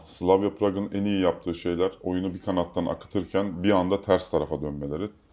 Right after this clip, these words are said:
Sivasspor'un en sıkıntı yaşadığı husus ani yön değiştiren takımlara karşı tedbir almakta yaşadığı sıkıntılar. Slavia Prag, hatta gruptan genel olarak bahsederim. Sivasspor şu anda kendi liglerinin şampiyon takımlarıyla oynuyor.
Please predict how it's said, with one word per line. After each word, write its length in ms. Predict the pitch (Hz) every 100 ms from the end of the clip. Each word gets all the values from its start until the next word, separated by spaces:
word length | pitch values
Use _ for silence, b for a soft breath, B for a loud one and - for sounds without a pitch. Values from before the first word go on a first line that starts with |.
| b b
Sivasspor'un 760 | - 107 107 107 - 107 113 110
en 160 | 110 110
sıkıntı 460 | - - 98 82
yaşadığı 360 | 87 82 85 87
husus 420 | 85 87 120 - b b -
ani 300 | 90 98 113
yön 340 | 104 107 120
değiştiren 480 | 101 95 - 85 85
takımlara 540 | 90 - 98 101 101
karşı 420 | - 92 85 123
tedbir 360 | - 98 90 92
almakta 560 | - 80 78 76 - - 76
yaşadığı 380 | 85 - 82 117
sıkıntılar. 600 | - - 80 73 71 - b b -
Slavia 460 | - 104 120 127
Prag, 180 | 127 127 127 - _ _ _
hatta 340 | - 113 - 98
gruptan 520 | 87 101 - 120 113
genel 260 | 92 80
olarak 360 | 73 73 73 -
bahsederim. 480 | 73 76 71 73 73
Sivasspor 680 | - 113 127 123 - 120 139
şu 200 | - 123
anda 320 | 107 90 127
kendi 440 | - 101 104 123
liglerinin 420 | 123 95 90 92 147
şampiyon 640 | - 104 101 98 101 95
takımlarıyla 600 | 90 - 73 71 71 69
oynuyor. 320 | 67 65 -